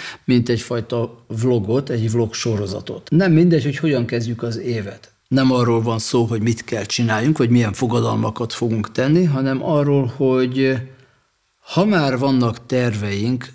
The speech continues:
akkor értsük meg, hogy a tervekben mi a lényeg. Ebben a vlog sorozatban minden nap feljegyzetelek ide videóra valamit, és megpróbálom megfejteni magam számára is azt, hogy miért van ennek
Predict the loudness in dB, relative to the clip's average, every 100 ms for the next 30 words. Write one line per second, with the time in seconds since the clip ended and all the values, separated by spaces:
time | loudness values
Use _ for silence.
0 | _ _ _ -4 -4 -2 0 0 -2 -2
1 | -2 0 -6 -6 -8 -4 -4 -4 -2 -2
2 | 0 -4 -6 -4 -2 -4 -8 _ _ _
3 | _ _ _ _ 2 2 2 -2 -4 -8
4 | -12 -16 -2 2 4 4 2 2 2 0
5 | 0 2 2 0 2 2 4 4 2 0
6 | -2 0 2 0 -2 -6 -6 -6 -6 -4
7 | -4 -2 0 0 0 0 0 0 0 0
8 | -2 -4 -16 _ _ _ _ _ 2 4
9 | 2 -2 0 0 2 0 2 2 2 0
10 | -4 -8 -4 -2 0 -2 -2 -4 -4 -4
11 | -2 -4 -4 -6 -4 -4 -6 -4 0 0
12 | 0 0 0 -2 -10 -20 -20 _ 2 4
13 | 2 0 -2 -2 -2 -4 -8